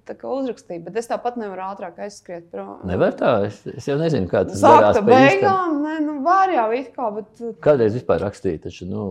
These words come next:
Speaker 2: visu secīgi tagad, ā, ar datoru liekas, tur var pabīdīt, pārlikt, ā, atrast, ā, turpināt.
Speaker 1: Jā, var.
Speaker 2: Es esmu dzirdējis, ka stāstu, kad, ā,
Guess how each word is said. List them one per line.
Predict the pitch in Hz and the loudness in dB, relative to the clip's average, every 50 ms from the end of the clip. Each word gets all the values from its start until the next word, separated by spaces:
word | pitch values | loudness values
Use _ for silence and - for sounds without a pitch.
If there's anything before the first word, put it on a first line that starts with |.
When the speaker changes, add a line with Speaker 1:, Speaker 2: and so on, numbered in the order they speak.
| 90 87 | -8 -8
Speaker 2:
visu | 85 98 107 - - _ _ _ | -10 -10 -12 -12 -16 _ _ _
secīgi | - - 120 123 - 104 87 95 - | -12 -10 -10 -10 -8 -10 -8 -6 -4
tagad, | 113 107 104 92 90 | -2 -2 -2 -4 -4
ā, | 92 92 90 90 87 - _ _ _ _ _ _ _ _ - | -4 -6 -6 -6 -8 -12 _ _ _ _ _ _ _ _ -16
ar | - 87 87 87 87 | -12 -10 -10 -10 -8
datoru | 87 92 104 107 - 107 92 85 90 95 | -6 -6 -6 -4 -4 -4 -4 -2 -2 -2
liekas, | 101 104 101 - - - - - | -4 -4 -4 -6 -10 -10 -10 -12
tur | - 92 87 | -14 -12 -12
var | 85 - | -10 -4
pabīdīt, | - 123 123 123 123 113 101 101 98 101 - | -2 -2 0 0 0 0 0 -4 -6 -4 -2
pārlikt, | - 101 110 120 123 120 110 - - _ - | -2 0 0 0 0 0 -4 -4 -6 _ -6
ā, | 107 98 98 98 92 85 80 | -4 -2 -2 -2 -4 -4 -4
atrast, | 101 117 - - 113 104 98 - - _ - | -4 -4 -4 -6 -8 -10 -10 -12 -20 _ -10
ā, | 123 117 101 95 95 | -8 -6 -6 -6 -8
turpināt. | - 104 117 - - 110 107 104 104 98 95 _ _ _ _ _ _ _ _ _ _ _ _ _ _ _ _ _ _ _ _ _ _ _ _ - | -10 -12 -14 -12 -10 -8 -6 -4 -6 -6 -8 _ _ _ _ _ _ _ _ _ _ _ _ _ _ _ _ _ _ _ _ _ _ _ _ -18
Speaker 1:
Jā, | - 170 170 170 165 165 156 151 151 135 - _ _ _ _ _ _ _ | -16 -14 -14 -12 -12 -12 -12 -14 -14 -18 -20 _ _ _ _ _ _ _
var. | 175 160 165 156 147 _ _ _ _ _ - - _ _ _ _ _ _ - | -20 -18 -18 -18 -18 _ _ _ _ _ -20 -20 _ _ _ _ _ _ -8
Speaker 2:
Es | 147 135 | -6 -4
esmu | 139 117 110 | -4 -2 0
dzirdējis, | 113 143 135 117 107 104 101 | 0 0 2 2 0 -2 -2
ka | - - 107 104 95 | -6 -6 -6 -6 -6
stāstu, | 107 - 123 123 107 95 - - | -6 -4 -4 -4 -4 -4 -6 -6
kad, | 104 98 98 | -6 -4 -2
ā, | 101 98 | -2 -2